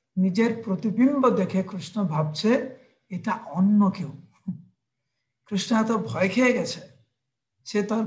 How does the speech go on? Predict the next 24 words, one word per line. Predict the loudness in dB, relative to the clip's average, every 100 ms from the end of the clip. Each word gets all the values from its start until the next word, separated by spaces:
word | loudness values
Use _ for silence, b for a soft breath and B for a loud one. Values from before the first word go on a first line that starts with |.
| -2
প্রতিবিম্বের | -4 -2 0 4 6 4 2
সাথে | -2 -4 -6
কথা | -6 -6
বলছে। | -6 -6 -12 -14 -14
কথা | -14 -10 -8
বলে | -6 -6
কৃষ্ণ | -8 -16 -16 -16 -14
বলছে | -16 -16 -14
তাকে, | -12 -14 -18 _ _ _ _ _ _ _ _
"দেখো | -14 -10 -10
বন্ধু, | -10 -6 2 4 4 2 -6 _ _ _ _ _ _ _ _ _
তুমি | -8 -8
তো | -8
সব | -8 -8 -8
দেখে | -12 -10
নিলে | -8 -4 -2 0 0
আমি | -2
কি | -6 -8
করলাম, | -6 -2 0 0 -4 -20 _ _ _ _ _
আমি | -6 -6
তোমাকে | -6 -8 -6
মাখন | -6 -8 -6 0 2
তোমাকে | 4 4 2 0
দেব, | -6